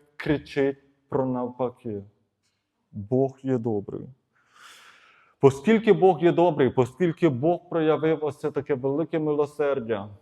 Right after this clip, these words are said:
проявімо і ми милосердя до тих, хто поруч з нами. Несімо служіння примирення, несімо слово примирення.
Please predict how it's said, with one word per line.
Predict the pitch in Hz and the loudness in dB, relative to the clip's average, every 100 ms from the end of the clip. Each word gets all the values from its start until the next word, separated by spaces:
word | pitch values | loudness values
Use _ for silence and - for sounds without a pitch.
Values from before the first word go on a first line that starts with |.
| _ _ _ _ _ _ _ _ | _ _ _ _ _ _ _ _
проявімо | - 131 131 123 117 151 151 147 135 | -4 0 2 0 -2 -4 -4 -6 -6
і | 123 | -4
ми | 120 120 | -4 -4
милосердя | 123 117 117 117 117 113 110 | -2 -2 -2 -4 -8 -6 -6
до | 101 104 | -4 -6
тих, | - 117 | -6 -8
хто | - 107 | -8 -10
поруч | - 107 107 101 | -6 -6 -6 -10
з | |
нами. | 107 104 95 95 104 _ _ _ _ _ _ _ _ _ _ _ _ _ _ _ _ _ _ _ _ _ _ _ _ _ _ _ _ _ _ _ _ _ _ _ _ _ _ _ _ _ _ _ _ _ - | -14 -14 -16 -18 -20 _ _ _ _ _ _ _ _ _ _ _ _ _ _ _ _ _ _ _ _ _ _ _ _ _ _ _ _ _ _ _ _ _ _ _ _ _ _ _ _ _ _ _ _ _ -4
Несімо | 123 127 127 147 151 147 147 | -4 -4 -6 -4 -4 -4 -8
служіння | - 120 120 120 120 | -8 -6 -6 -6 -6
примирення, | 117 120 110 104 101 95 95 101 _ | -8 -8 -6 -8 -8 -10 -16 -20 _
несімо | 113 113 113 143 143 135 123 - | -6 -6 -8 -10 -10 -10 -12 -12
слово | 120 113 110 110 | -8 -6 -4 -6
примирення. | - 110 107 101 98 95 | -8 -8 -8 -8 -10 -14